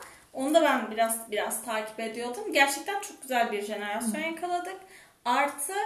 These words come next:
Speaker 1: Altın Ligi'nden sonra çok kısa bir süre dinlendiler. Başka hiçbir turnuva olmadığı için uzun süredir Avrupa Şampiyonası'na hazırlanıyor
Speaker 2: Hı.
Speaker 1: erkeklerde.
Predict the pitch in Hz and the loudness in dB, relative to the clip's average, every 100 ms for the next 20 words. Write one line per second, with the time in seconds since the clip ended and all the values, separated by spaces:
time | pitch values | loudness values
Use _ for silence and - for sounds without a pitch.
0 | 427 - - 254 269 - 339 320 285 320 | -4 -14 -4 0 0 0 -2 -2 -2 0
1 | 339 349 339 330 311 - - - 277 226 | 2 2 2 0 -2 -6 -12 -2 -2 0
2 | - 220 196 - - - - 254 262 294 | -4 0 0 -2 -10 -18 -4 2 4 4
3 | 320 330 349 381 427 349 262 - 339 330 | 4 0 0 2 2 0 -2 -2 -2 -2
4 | 330 370 370 - 320 320 320 320 330 349 | -2 -4 -4 -6 -4 4 4 4 2 0
5 | 359 415 370 - 381 254 247 359 359 302 | 0 -2 -2 -6 -10 -8 -6 -4 -4 -2
6 | 294 294 349 294 277 285 285 247 269 254 | 0 2 2 2 2 -4 -4 -4 -4 -4
7 | 254 262 269 262 208 208 196 190 226 220 | -4 -4 -2 -2 -2 -4 -6 -2 0 2
8 | 208 208 202 - 196 190 - 320 | 2 0 -4 -6 -2 -2 0 -2